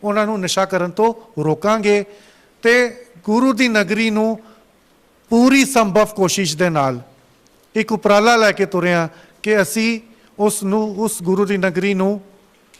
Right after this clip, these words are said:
ਨਸ਼ਾ ਮੁਕਤ ਪੰਜਾਬ ਵਿੱਚ ਜੋ ਪਹਿਲ ਦੇ ਆਧਾਰ 'ਤੇ ਸਾਡੀ ਸੋਚ, ਸਾਡੀ ਨੀਅਤ ਨੀਤੀ ਹੈ, ਉਹ ਲੋਕਾਂ ਦੇ ਘਰ, ਘਰ ਜਾ ਕੇ ਪਹੁੰਚਾਵਾਂਗੇ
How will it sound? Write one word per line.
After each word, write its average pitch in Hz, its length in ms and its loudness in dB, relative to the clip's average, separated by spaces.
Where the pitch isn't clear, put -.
ਨਸ਼ਾ 220 360 2
ਮੁਕਤ 202 260 -6
ਪੰਜਾਬ 180 480 2
ਵਿੱਚ 165 300 -4
ਜੋ 220 240 4
ਪਹਿਲ 214 280 4
ਦੇ 190 100 2
ਆਧਾਰ 170 280 4
'ਤੇ 180 180 -2
ਸਾਡੀ 180 420 -2
ਸੋਚ, 214 560 2
ਸਾਡੀ 190 340 0
ਨੀਅਤ 202 340 0
ਨੀਤੀ 190 420 -2
ਹੈ, 156 280 0
ਉਹ 214 120 4
ਲੋਕਾਂ 202 420 4
ਦੇ 208 100 0
ਘਰ, 202 280 2
ਘਰ 190 400 -2
ਜਾ 180 200 2
ਕੇ 185 160 -2
ਪਹੁੰਚਾਵਾਂਗੇ 185 800 0